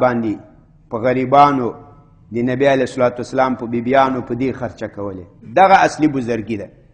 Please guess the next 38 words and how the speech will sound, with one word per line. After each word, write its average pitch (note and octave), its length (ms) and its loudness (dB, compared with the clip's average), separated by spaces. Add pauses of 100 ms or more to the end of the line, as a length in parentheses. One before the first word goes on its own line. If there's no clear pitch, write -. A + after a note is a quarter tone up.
(320)
دا C3+ 120 6
په D3+ 200 2
غار G3+ 180 10
سینې F3 300 0
نیوته G#3 300 0
یې E3+ 160 6
بیخي D3+ 240 2
راوځي E3 440 4
نه، F3+ 120 2
له D#3 160 4
هیڅ D#3 100 0 (100)
سره C#3 180 0
یې B2+ 120 -4
کار D3+ 220 6
نه D#3+ 60 0
وي. D3+ 80 0
دا D#3+ 180 4
نه F#3 180 -2
یې F#3+ 140 2
بزرګي. B2 380 -2
هغه C#3 260 4
غریب D3 240 0
څه E3+ 60 -8 (100)
کولای D#3+ 420 2
نه C3+ 100 -2
سي، A#2+ 140 -12
په G#2+ 120 -12
څه - 220 -12
پیږي D3+ 380 0
نه، A#2+ 120 -4
هغه B2+ 120 0
ساده A2 320 -4
ګل D#3+ 220 0 (100)
یې. G2 80 -10 (1400)
مشرکان D#3 520 2
یو E3+ 120 2
اعتراض D#3+ 520 6
دا D#3+ 120 6